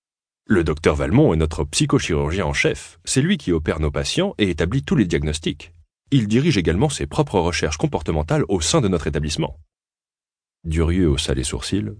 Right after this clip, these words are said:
vaguement impressionné. « Je vois. » En réalité, il ne voyait rien du tout. Il s'accroupit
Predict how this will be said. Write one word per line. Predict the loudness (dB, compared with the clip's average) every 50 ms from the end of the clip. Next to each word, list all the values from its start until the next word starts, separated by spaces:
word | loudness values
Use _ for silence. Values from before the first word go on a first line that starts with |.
| -12 -8
vaguement | -2 0 2 2 4 4 2 2
impressionné. « | 2 0 -2 -4 -4 -4 -4 -4 -6 -8 -12 -18 _ _ _ _ _ _ _ _ _ _ _ _ _ -2
Je | 0 2
vois. » | 2 4 2 0 -2 -6 _ _ _ _ _ _ _ _ _ _ _ _ _ 0
En | 2 2
réalité, | 2 0 0 -2 0 2 2 2 0 -2 -8 _ _ _ _
il | -2 0 2
ne | 2 2
voyait | 2 2 2 2
rien | 2 2 0
du | 0 0
tout. | -4 -6 -8 -10 -14 _ _ _ _ _ _ _ _ _ _ _ _ _ _ _ _ _ _ _ _ _ _ 0
Il | 0 2 2
s'accroupit | 2 0 0 -2 -2 -4 -2 -2 -2 -2 -2 -4